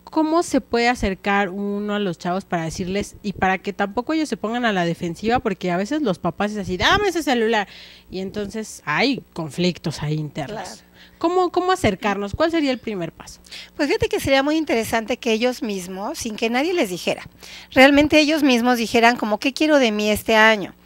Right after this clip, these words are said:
Speaker 2: Porque fíjate que, como vuelvo a repetirte, realmente pasas muchísimas horas en la computadora. Y resulta que tú no vas a lograr ningún objetivo si pasas en la computadora cinco horas a la semana. Entonces, a lo mejor desde que ellos empiecen a observarse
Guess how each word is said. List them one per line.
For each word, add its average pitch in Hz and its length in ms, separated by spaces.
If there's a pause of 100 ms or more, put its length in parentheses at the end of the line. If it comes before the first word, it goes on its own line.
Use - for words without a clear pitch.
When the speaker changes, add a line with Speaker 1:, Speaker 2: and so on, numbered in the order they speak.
(440)
Speaker 2:
Porque 220 280
fíjate 285 360
que, 254 320
como 208 240
vuelvo 220 180
a 269 40
repetirte, 208 520
realmente 247 380
pasas 247 260
muchísimas 233 640
horas 202 220
en 220 80
la 208 100
computadora. 185 720 (420)
Y 240 120
resulta 262 420
que 262 320 (160)
tú 277 120
no 311 120
vas 285 200
a 320 60
lograr 226 240
ningún 233 240
objetivo 220 420
si 220 100
pasas 220 240
en 247 80
la 220 100
computadora 196 540
cinco 202 300
horas 196 200
a 208 60
la 202 100
semana. 233 380 (760)
Entonces, 233 480 (160)
a 233 80
lo 233 80
mejor 359 380 (100)
desde 233 340
que 277 200
ellos 269 340
empiecen 247 400
a 233 80
observarse 208 960